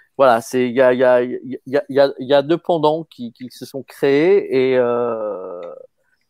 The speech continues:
et très honnêtement, j'ai, j'ai, j'ai, j'ai envie de, voilà, j'ai envie d'aller, euh, de,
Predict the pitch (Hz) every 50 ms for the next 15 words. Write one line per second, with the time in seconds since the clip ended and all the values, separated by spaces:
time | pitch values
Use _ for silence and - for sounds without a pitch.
0 | _ - 113 110 - - 139 123 131 127 131 135 135 156 160 165 147 131 131 123
1 | 120 117 117 117 117 113 113 113 113 113 107 104 101 - 107 104 98 - 104 -
2 | 117 - - - 127 120 117 113 135 143 123 120 110 107 107 107 107 104 104 107
3 | 104 104 104 98 92 95 - - 101 123 160 175 131 110 - 110 113 107 117 139
4 | 131 127 120 113 127 139 151 156 139 117 113 110 107 104 101 104 104 95